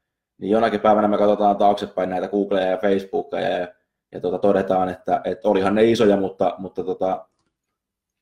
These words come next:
ei ole enää. Eli ainoa asia, mikä on varma, on muutos ja se, että, että medioita tulee, työkaluja tulee, mutta niin niitä myös menee. Ja, ja tuota, edes nämä isoimmat jätit ei ole,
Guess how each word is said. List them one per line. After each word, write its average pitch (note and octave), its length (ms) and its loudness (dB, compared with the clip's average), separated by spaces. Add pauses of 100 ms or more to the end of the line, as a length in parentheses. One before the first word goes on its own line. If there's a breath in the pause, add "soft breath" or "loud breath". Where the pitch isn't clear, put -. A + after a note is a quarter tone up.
(360)
ei G2 120 4
ole G2 180 4
enää. F2+ 420 0
Eli F#2+ 500 -2 (760)
ainoa C3 400 6
asia, B2+ 220 4
mikä A#2 200 2
on A#2 120 2
varma, A#2+ 320 2
on G#2+ 140 0
muutos G#2+ 640 -4
ja F#2 80 -14
se, G#2+ 180 0
että, G2+ 340 -4
että G2+ 140 -10
medioita A#2+ 440 2
tulee, G#2+ 340 0
työkaluja G2+ 520 0
tulee, F#2+ 440 -2
mutta G2 160 -4
niin G#2+ 160 -2
niitä G2 180 -4
myös F#2+ 260 -8
menee. F#2 480 -8 (540)
Ja, F#2 240 -4
ja F#2 120 -4
tuota, F#2 640 0
edes A#2 240 2
nämä A2+ 160 4
isoimmat A2 480 2
jätit G2+ 460 0 (180)
ei F#2+ 220 2
ole, F2 300 -4